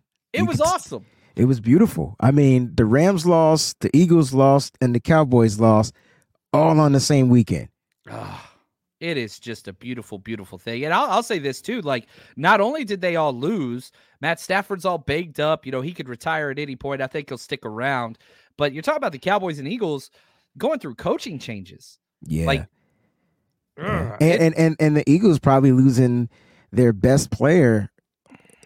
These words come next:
Speaker 2: in Jason Kelce, who's retiring.
Speaker 1: Yeah.
Speaker 2: And so
Speaker 1: I don't think he's gonna be the only one. I can see Fletcher Cox, Lane
Speaker 2: Well, they got,
Speaker 1: Johnson's
Speaker 2: they got a lot of,
Speaker 1: possibility.
Speaker 2: they got a lot of free agents too.
Speaker 1: Yeah, man. Ah,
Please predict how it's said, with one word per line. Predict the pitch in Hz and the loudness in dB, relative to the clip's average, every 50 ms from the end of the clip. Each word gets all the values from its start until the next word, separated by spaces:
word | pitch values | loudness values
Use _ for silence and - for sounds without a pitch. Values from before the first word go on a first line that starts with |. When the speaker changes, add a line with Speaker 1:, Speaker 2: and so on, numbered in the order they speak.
| _ _ _ _ _ - | _ _ _ _ _ 0
Speaker 2:
in | 127 123 120 | 2 2 4
Jason | 104 120 127 143 - - 127 | 4 4 4 4 2 0 0
Kelce, | 110 - 131 143 160 - 139 123 | 2 2 2 2 2 4 4 4
who's | 110 127 127 110 92 | 6 6 4 4 4
retiring. | 107 101 - - 113 104 101 92 82 73 62 55 - _ _ | 2 2 2 2 2 2 2 2 0 -2 -6 -10 -14 _ _
Speaker 1:
Yeah. | - 92 104 110 110 113 | -12 -10 -8 -4 -2 -2
Speaker 2:
And | 113 107 | -2 -2
so | - - - 117 110 110 107 104 101 95 95 - _ _ _ - | -2 0 2 4 4 6 6 6 4 4 2 0 _ _ _ -12
Speaker 1:
I | - 117 | -8 -6
don't | 143 156 | -6 -4
think | - 165 143 | -4 -6 -6
he's | 143 135 | -6 -6
gonna | - 160 147 | -6 -6 -6
be | 151 147 | -6 -6
the | 147 147 | -4 -4
only | 143 143 135 123 | -4 -4 -6 -6
one. | 120 139 143 | -4 -4 -4
I | 135 | -6
can | 127 - | -6 -10
see | - - 127 113 | -14 -14 -14 -12
Fletcher | - - 117 104 - - | -10 -10 -10 -10 -10 -14
Cox, | - - - 135 147 160 160 - - - - | -10 -4 -2 -2 0 -2 -4 -8 -14 -20 -16
Lane | 110 113 110 104 101 | -14 -12 -12 -4 0
Speaker 2:
Well, | - 120 139 | 2 4 4
they | - | 2
got, | 151 - - | 0 -4 -10
Speaker 1:
Johnson's | 156 151 - - | -14 -18 -8 -2
Speaker 2:
they | - 139 170 | 0 2 4
got | 233 214 | 4 4
a | 139 | 4
lot | 120 120 117 110 | 6 6 6 6
of, | 92 | 4
Speaker 1:
possibility. | - - - 147 | 2 0 0 2
Speaker 2:
they | 185 | 2
got | 226 175 | 4 2
a | 110 | 2
lot | 98 104 120 127 110 | 4 4 4 4 4
of | 87 - | 2 0
free | - - 135 117 101 | 0 2 4 4 6
agents | 113 147 123 80 82 69 - - - | 6 4 4 2 -2 -6 -8 -8 -4
too. | - - 110 80 64 - - - - | 0 2 2 2 0 -4 -10 -16 -16
Speaker 1:
Yeah, | 107 104 98 95 95 | -16 -14 -14 -14 -14
man. | 92 92 92 92 92 92 87 _ _ - | -14 -14 -14 -14 -16 -16 -18 _ _ -14
Ah, | 127 131 131 104 - - | -10 -10 -10 -10 -12 -16